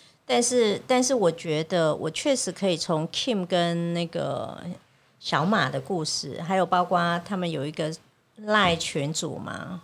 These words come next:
确实有很多人是非常不舍他的菲律宾女友或者是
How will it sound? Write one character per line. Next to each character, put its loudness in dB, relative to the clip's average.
确 0
实 -4
有 2
很 0
多 4
人 2
是 -2
非 -2
常 -2
不 -6
舍 -2
他 -4
的 2
菲 -2
律 0
宾 -2
女 0
友 -2
或 -2
者 -4
是 -2